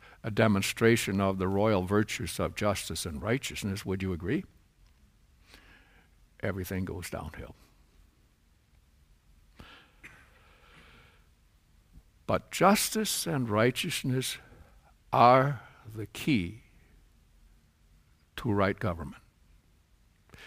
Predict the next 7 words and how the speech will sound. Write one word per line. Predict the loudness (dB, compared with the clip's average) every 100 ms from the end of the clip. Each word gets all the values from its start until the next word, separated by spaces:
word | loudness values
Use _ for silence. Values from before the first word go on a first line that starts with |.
| -20 4
And | 6 8
in | 8
our | 8 6
psalm, | 6 6 6 4 -2 -10 _ _ _ _ _ _ _ -20 -18 -16 -16 -16 -16 -16 0
that, | 6 8 6 0 -20 -20 _ _ _ _ _ _ _ 0
that | 6 6
theme | 4 4 6 6 0